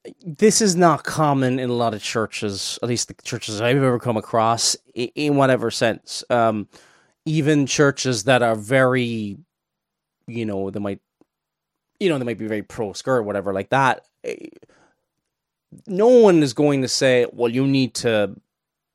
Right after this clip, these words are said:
woman wears pants, can't, can't come in," or any of that kind of silliness. No, that's not,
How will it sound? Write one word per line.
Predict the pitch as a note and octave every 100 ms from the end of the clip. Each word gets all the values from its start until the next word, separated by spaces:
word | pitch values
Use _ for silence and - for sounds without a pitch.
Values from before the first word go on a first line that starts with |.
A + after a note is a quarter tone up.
| _ _ _ _ _ _ _
woman | - A#2+ B2+
wears | A#2+ G2+
pants, | B2 B2+ -
can't, | A2 G#2+ _ - _ -
can't | G#2+
come | F#2+ G2+
in," | F#2
or |
any | F2+
of | F2
that | F2+
kind | -
of | F2
silliness. | - E2+ F2 -
No, | - F2+ -
that's | G2+ -
not, | G2